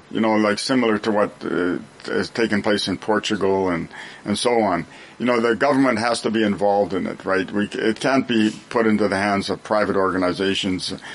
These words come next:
who are taking up, uh, the distribution, the selling of drugs and so on. To me, that's a bridge too far. And, uh, w-, we need, if, if th-, th-, it's gonna go ahead, if safe supply goes ahead, you know, and the drug testing goes ahead and all this,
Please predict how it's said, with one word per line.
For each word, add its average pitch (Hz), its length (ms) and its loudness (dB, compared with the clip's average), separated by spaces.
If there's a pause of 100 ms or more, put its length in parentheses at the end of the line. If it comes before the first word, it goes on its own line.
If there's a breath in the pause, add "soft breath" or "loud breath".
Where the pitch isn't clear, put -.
(160 loud breath)
who 104 80 0
are 98 100 2
taking 110 360 2
up, 98 260 0
uh, 90 240 0 (280 loud breath)
the 95 100 0
distribution, 101 960 0
the 92 120 0
selling 107 380 2
of 92 120 0
drugs 98 460 0
and 92 120 0
so 104 200 0
on. 95 220 0
To 110 100 -4
me, 117 160 2
that's 107 240 0
a 107 40 0
bridge 110 340 -2
too 104 160 0
far. 95 460 0 (400 loud breath)
And, 104 280 2
uh, 92 300 2
w-, - 800 -4
we 107 160 2
need, 123 260 2
if, 101 220 0
if 107 320 -2
th-, 107 180 -2
th-, 110 400 2
it's 110 200 0
gonna 113 180 2
go 117 180 4
ahead, 113 320 0 (200)
if - 180 -4
safe 131 240 0
supply 113 460 0 (120)
goes 104 220 0
ahead, 104 400 2 (400 loud breath)
you 104 60 -2
know, 107 80 4
and 107 120 4
the 104 60 2
drug 107 280 2
testing 104 360 0
goes 92 240 0
ahead 98 260 0
and 95 100 0
all 92 200 2
this, - 240 -2